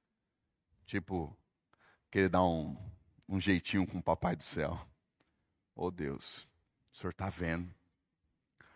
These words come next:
"O senhor está vendo, eu estou indo atrás do chuveiro, mas está fechado, já fui em duas casas de material de construção. O carro está lavando, não dá pra eu ir de carro agora." Eu querendo jogar com Deus, né?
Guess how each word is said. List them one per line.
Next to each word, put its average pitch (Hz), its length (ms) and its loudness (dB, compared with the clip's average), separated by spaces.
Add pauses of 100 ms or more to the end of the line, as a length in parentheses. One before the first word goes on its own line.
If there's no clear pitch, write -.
(180)
"O - 20 -18
senhor 123 200 2
está 113 220 2
vendo, 92 260 2
eu 90 60 0
estou - 220 -2
indo 135 160 2
atrás 87 380 8
do 87 140 -6
chuveiro, 82 560 0
mas 139 340 -6 (680)
está - 240 -8
fechado, 170 520 6
já 151 100 2
fui - 160 -2
em 185 80 2
duas 196 340 -2
casas 240 360 2
de 185 80 0
material 120 320 6
de - 40 -10
construção. 85 640 -4 (800)
O 196 80 -6
carro 214 280 -4
está 220 240 -2
lavando, 196 480 4
não 208 60 -2
dá 214 140 8
pra - 200 2
eu 139 100 4
ir 110 240 6
de - 140 -12
carro 78 340 8
agora." 71 480 -2 (1120)
Eu 92 160 -2
querendo 101 380 6
jogar 107 320 8
com 165 180 -2
Deus, 101 260 6
né? 135 280 0